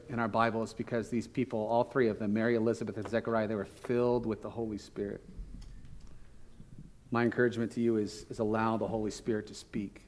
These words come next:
through you. And I pray that that will be the best Christmas tradition that you could ever start.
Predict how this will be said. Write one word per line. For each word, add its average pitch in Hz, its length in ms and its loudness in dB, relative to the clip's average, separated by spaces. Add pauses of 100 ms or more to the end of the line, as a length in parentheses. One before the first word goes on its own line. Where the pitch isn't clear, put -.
(500)
through 120 180 -2
you. - 240 -6 (3000)
And 110 120 0
I 110 80 2
pray 117 300 6
that 107 180 -2
that 110 440 2
will 113 140 2
be 104 400 2 (1700)
the 113 100 -2
best 107 360 0
Christmas 120 400 -2
tradition 104 420 -2
that 101 140 -2
you 104 80 -6
could 107 140 -8
ever - 180 -8
start. 92 320 -10